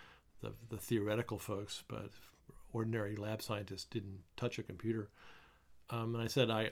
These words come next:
I wanna create a lab network." And they said, "Well, we'll do that for you for," I think the number was three hundred thousand dollars for ten computers. And I said, "Well, I can do it cheaper." And they said, "No, you have to do it the way we do it."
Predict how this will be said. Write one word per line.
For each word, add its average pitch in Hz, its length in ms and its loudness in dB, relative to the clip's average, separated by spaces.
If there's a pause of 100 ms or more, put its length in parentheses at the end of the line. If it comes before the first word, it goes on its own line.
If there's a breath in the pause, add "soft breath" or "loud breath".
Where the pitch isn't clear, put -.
I 120 60 0
wanna 113 320 6
create 131 200 10
a 107 40 6
lab 110 220 6
network." 139 400 6
And 113 300 4
they 110 140 0
said, 113 280 4
"Well, 110 300 6
we'll 113 240 4
do 123 180 10
that 120 200 8
for 110 140 4
you 110 120 6
for," 98 340 0
I 101 60 -4
think 170 260 -2
the - 100 4
number 110 240 4
was 104 160 2
three 123 200 4
hundred 113 240 4
thousand 107 280 4
dollars 104 300 4
for 98 120 -4
ten 101 420 -4 (400 loud breath)
computers. 110 640 4 (680 loud breath)
And 104 120 -2
I 104 80 2
said, 101 340 2
"Well, 110 180 6
I 113 100 4
can 113 180 2
do 110 120 4
it 92 80 2
cheaper." 196 320 2
And 107 80 4
they 107 80 2
said, 107 200 2
"No, 113 120 2
you 113 140 6
have 113 180 2
to - 80 -2
do 113 140 2
it 110 100 2
the 107 100 2
way 101 160 2
we 131 180 10
do 127 240 6
it." 110 120 4